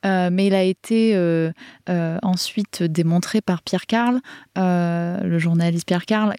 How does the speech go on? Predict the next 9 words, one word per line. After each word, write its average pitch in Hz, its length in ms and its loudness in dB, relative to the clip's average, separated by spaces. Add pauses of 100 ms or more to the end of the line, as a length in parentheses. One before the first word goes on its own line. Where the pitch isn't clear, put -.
(100)
que, 190 340 2
euh, 170 160 0
c'était - 480 -6
un, 170 320 -2
c-, - 160 -4
cette 175 200 -2
interview 175 340 2
était 185 240 -4
un, 156 560 0